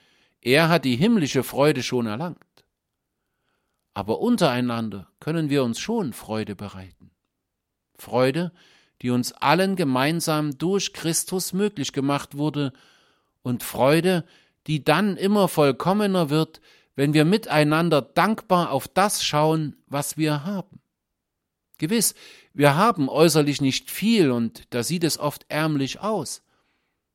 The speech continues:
Aber wir haben das feste Wort unseres Herrn, die Ermahnung in Christus, den Trost der Liebe und die Gemeinschaft des Geistes.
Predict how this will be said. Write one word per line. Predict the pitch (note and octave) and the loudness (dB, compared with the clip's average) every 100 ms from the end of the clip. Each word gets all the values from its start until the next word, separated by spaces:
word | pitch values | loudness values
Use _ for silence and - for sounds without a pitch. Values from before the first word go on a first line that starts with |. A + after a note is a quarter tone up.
| _ - | _ -12
Aber | A#2 C3 | -6 -2
wir | C3 C3+ | 2 2
haben | D#3 E3+ D3+ | 2 0 0
das | C3+ - | 0 -2
feste | - F3+ F3+ - D#3+ | -4 -4 -2 -2 -2
Wort | C3 D#3 - | 0 -2 -4
unseres | C3+ B2+ A#2 - | -6 -4 -6 -6
Herrn, | B2+ D3+ D3 - _ _ _ - | -6 -6 -8 -12 _ _ _ -8
die | C#3 | 0
Ermahnung | C#3+ C#3 D#3 G3 G3 E3 | 2 4 4 4 2 0
in | B2+ B2+ - | -2 -2 -2
Christus, | F3+ F#3+ - E3+ D3+ - _ - _ - | -4 -4 -2 -4 -4 -6 _ -20 _ -2
den | D3+ D3 C#3 | 2 2 2
Trost | - F#3 A#3 G#3+ - | 4 6 6 4 0
der | D#3 C#3 | 0 2
Liebe | C#3 F#3+ G#3+ G3 F3+ - _ _ _ _ | 2 0 0 0 0 -2 _ _ _ _
und | - D#3 G3 | -4 -2 0
die | |
Gemeinschaft | F#3 D3+ C3 C#3+ C#3 C3 A#2+ - | 0 0 0 -2 -4 -6 -10 -10
des | G2+ - | -10 -8
Geistes. | F3+ G3 D#3+ - - - - | -8 -6 -8 -10 -16 -20 -20